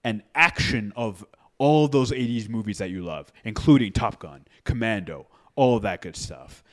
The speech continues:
When I say intense, I mean intense. You're, you're gonna be on the edge of your seat. The lead up to the climax is one of the best lead ups to an action movie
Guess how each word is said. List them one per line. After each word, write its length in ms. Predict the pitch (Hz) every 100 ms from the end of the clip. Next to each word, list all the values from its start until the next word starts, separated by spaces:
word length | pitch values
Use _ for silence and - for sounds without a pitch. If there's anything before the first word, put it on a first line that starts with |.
| - _ _ _ _ _
When 120 | 139
I 120 | 185 262
say 240 | 294 196
intense, 520 | 143 - 151 170 - -
I 160 | 127 143
mean 240 | 151 143
intense. 500 | 117 101 117 90 78
You're, 260 | 117 151 165 -
you're 60 |
gonna 160 | 147 127
be 160 | 120
on 100 | 117
the 160 | 104 101
edge 220 | 127 135
of 160 | 139 107
your 140 | 110
seat. 320 | 104 85 85 - - _
The 560 | 117 113 107 98 92 - 120
lead 400 | 110 135 196 170
up 320 | 160 - - _ _ -
to 280 | 185 196
the 100 | 180
climax 880 | 180 - 180 175 143 107 98 - - - _ _
is 460 | 120 120 113 104 104
one 140 | 127
of 80 | 113
the 80 | 104
best 340 | - 151 - 156
lead 160 | 139 127
ups 240 | 113 - - _ _ _ _
to 140 | -
an 100 | 135
action 320 | 131 120 - 117
movie 320 | 110 98